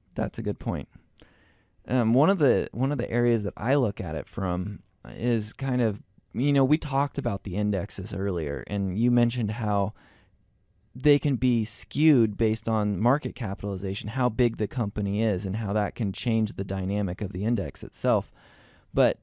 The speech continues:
you know, I look back to, and I'm not trying to compare where we are today or what's going on to two thousand eight, because I don't think that's a fair comparison.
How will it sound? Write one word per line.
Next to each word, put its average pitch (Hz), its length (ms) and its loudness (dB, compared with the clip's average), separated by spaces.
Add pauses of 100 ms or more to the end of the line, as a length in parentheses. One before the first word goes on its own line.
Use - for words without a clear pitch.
you 131 100 0
know, 131 140 6
I 127 120 4
look 143 280 2
back 120 340 2
to, 127 180 2
and 117 80 4
I'm 131 100 4
not 139 180 2
trying 113 320 2
to 110 60 0
compare 110 520 0
where 117 240 6
we 117 140 4
are 107 180 6
today 104 360 0
or 98 120 2
what's 101 260 0
going 104 300 -2
on 95 200 -2
to 90 60 -6
two - 180 -6
thousand 82 340 -4
eight, 71 240 -10
because 101 240 -4
I 107 80 2
don't 107 160 0
think 101 140 -2
that's 92 200 -4
a 98 60 -12
fair 78 180 -6
comparison. - 640 -2